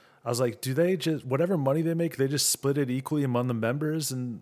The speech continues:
somebody's like, "No, it's actually the person who writes the music, not even the lead singer. It's the person who writes it that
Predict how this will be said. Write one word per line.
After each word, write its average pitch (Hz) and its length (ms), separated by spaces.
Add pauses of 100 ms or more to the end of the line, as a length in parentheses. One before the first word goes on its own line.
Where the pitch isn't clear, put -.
(160)
somebody's 135 400
like, 123 160
"No, 139 200
it's 123 120
actually 135 300
the 123 80
person 147 360
who 123 100
writes 123 360
the 117 120
music, 113 440
not 143 180
even 165 120
the 139 80
lead 131 240
singer. 123 320
It's - 140
the 117 80
person 131 300
who 110 40
writes 123 300
it 117 160
that 113 240